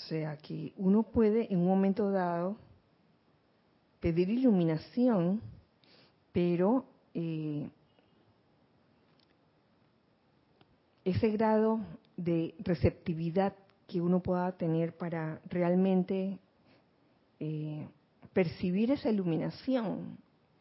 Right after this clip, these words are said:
intuir esa iluminación, eso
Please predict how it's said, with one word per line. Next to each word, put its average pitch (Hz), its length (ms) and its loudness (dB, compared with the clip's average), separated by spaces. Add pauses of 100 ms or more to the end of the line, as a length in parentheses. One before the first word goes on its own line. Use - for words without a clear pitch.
(180)
intuir 196 600 2
esa 202 160 0
iluminación, 151 920 -2 (2750)
eso 196 460 -2